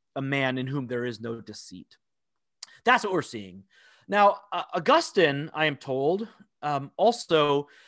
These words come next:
uh, has, sees a significance in this fig tree. Uh, th-, th-, there's a s-, uh, symbolic significance here, and that represents, like,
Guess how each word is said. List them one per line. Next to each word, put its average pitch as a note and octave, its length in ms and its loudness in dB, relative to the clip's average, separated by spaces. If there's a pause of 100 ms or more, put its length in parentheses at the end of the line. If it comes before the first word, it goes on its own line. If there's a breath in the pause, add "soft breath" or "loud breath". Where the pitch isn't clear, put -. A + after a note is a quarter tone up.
(120 soft breath)
uh, C#3+ 200 2
has, D3+ 460 2 (140)
sees - 220 -8
a - 20 -10
significance E3 680 -4
in D#3+ 100 -6
this C#3 160 -8
fig E3 280 -10
tree. C#4 440 -10
Uh, C#3 300 -2 (380)
th-, D#3 120 -14
th-, C#3+ 120 -14
there's D3+ 220 -2
a B2 260 -2 (380 soft breath)
s-, - 260 -14
uh, B2+ 240 -4 (300)
symbolic D#3+ 720 0 (200)
significance D#3 600 -8
here, E3+ 260 -4
and C#3 180 -6
that D3 160 -4
represents, D3+ 460 -6
like, B2 200 -10